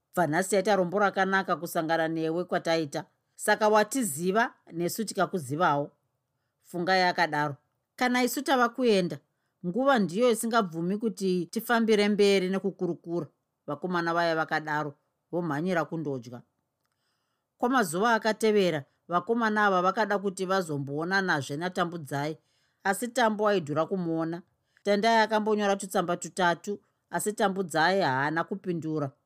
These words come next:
Ndokubva Tendai aregawo zvakadaro. Muimba yairara Tambudzai,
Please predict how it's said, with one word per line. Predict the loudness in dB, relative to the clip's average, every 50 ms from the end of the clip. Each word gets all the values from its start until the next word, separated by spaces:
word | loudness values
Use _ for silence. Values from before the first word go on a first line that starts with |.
| _ _ _ _ _ _ _ _ -4
Ndokubva | -2 -2 -2 -2 -2 -2 -2 0
Tendai | 0 0 0 2 4 4 4 4 4
aregawo | 4 2 2 0 0 -2 -4 -2 -2 -2 -2
zvakadaro. | -4 -4 -2 -2 -2 -2 -2 -2 -4 -4 -8 _ _ _ _ _ _ _ _ _ _ _ _ _ _ _ _ _ _ _ _ _ _ _ _ _
Muimba | -2 -2 0 0 0 0 0
yairara | 2 2 2 2 4 4 2 2 2
Tambudzai, | 0 0 -2 -2 -2 -4 -4 -2 0 0 0 0 -2 -6